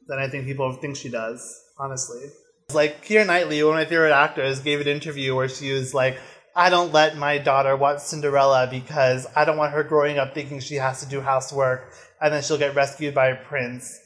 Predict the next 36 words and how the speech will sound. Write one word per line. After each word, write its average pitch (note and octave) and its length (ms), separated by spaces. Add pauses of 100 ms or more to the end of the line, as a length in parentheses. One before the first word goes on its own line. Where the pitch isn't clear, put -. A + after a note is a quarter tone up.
(380)
And F3 100
I'm F#3 140
like, F3+ 220
"Keira, D#3+ 380
I C#3+ 140
love D3 380
you, G3 120
but, D3+ 160
like, B2+ 220 (760)
what F#3+ 280
century F3+ 360
are D#3 40
you D3+ 140
living D#3 360
in?" G#3 340
<laughs> - 60 (1080)
Like, G3+ 240
what G3+ 320
decade G3 380
are G3+ 80
you G3 120
living F#3+ 280
in? G3+ 220
Like, F3 200 (480)
no G3+ 220
one, A3 240
th-, G#3 140
like, G3 340
no A3 160
one A3+ 240
watches F3+ 480
Cinderella D#3+ 480
thinking D#3+ 400
that. C3+ 440
And, D#3+ 180
like, C#3 300